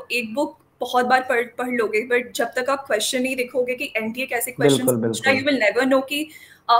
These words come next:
Speaker 1: हमने जितनी मेहनत करी उसका बस ट्वेंटी परसेंट is asked, और जो चीज़ हम नेग्लेक्ट कर रहे हैं, actually that is the low hanging fruit। So that will only be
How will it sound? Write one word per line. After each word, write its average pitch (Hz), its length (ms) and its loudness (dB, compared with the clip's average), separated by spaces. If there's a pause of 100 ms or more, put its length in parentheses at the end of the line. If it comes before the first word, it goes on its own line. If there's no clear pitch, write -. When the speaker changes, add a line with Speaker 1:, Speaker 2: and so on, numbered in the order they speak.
Speaker 1:
हमने 277 380 4
जितनी 269 360 -2
मेहनत 269 320 2
करी 269 200 4
उसका 262 220 2
बस 262 280 2
ट्वेंटी 233 240 -2
परसेंट 247 380 0
is 208 300 0
asked, - 220 -4
और 208 300 4
जो 254 140 -4
चीज़ 262 280 0
हम 269 60 4
नेग्लेक्ट 240 420 2
कर 262 100 0
रहे 302 100 0
हैं, 240 160 4
actually 247 300 -2
that 233 180 2
is 240 80 -2
the 262 120 2
low 220 180 -2
hanging 208 340 -6
fruit। 196 220 -12
So - 80 -2
that 226 300 4
will 262 220 -2
only 254 260 -6
be 294 280 -4